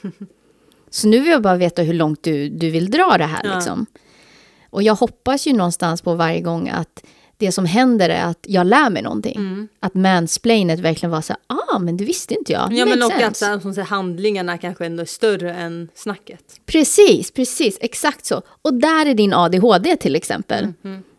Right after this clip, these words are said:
Speaker 1: Nu, nu kan inte jag riktigt säga så eftersom jag inte är doktor. Men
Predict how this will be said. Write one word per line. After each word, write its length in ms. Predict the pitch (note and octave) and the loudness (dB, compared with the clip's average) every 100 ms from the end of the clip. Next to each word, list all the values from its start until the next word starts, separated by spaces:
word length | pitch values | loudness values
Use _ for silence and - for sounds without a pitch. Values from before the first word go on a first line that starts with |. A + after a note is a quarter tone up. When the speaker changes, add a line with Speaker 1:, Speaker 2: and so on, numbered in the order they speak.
| _ - | _ 0
Speaker 1:
Nu, 360 | A3+ G3+ F#3+ F#3+ | 2 2 -2 -8
nu 200 | - F#3+ | -8 -8
kan 180 | F3+ F#3+ | -4 -4
inte 180 | D#3+ E3 | -4 -4
jag 120 | E3 | -4
riktigt 220 | E3 F3+ | -4 -6
säga 160 | - F#3+ | -2 0
så 100 | - | 0
eftersom 240 | - - | -4 -4
jag 60 | E3+ | -4
inte 120 | E3 | -4
är 20 | E3+ | -8
doktor. 280 | - - - - - | -8 -8 -8 -12 -2
Men 240 | A#3 A#3 | 4 4